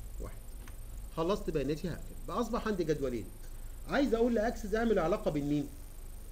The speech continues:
الجدولين. بعمل علاقه ازاي؟ بروح لداتابيس تولز واختار امر اسمه ريليشن شيبس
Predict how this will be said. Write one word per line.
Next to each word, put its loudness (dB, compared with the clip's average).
الجدولين. 0
بعمل 4
علاقه 4
ازاي؟ 2
بروح -4
لداتابيس -2
تولز 0
واختار -2
امر 2
اسمه -2
ريليشن 0
شيبس -2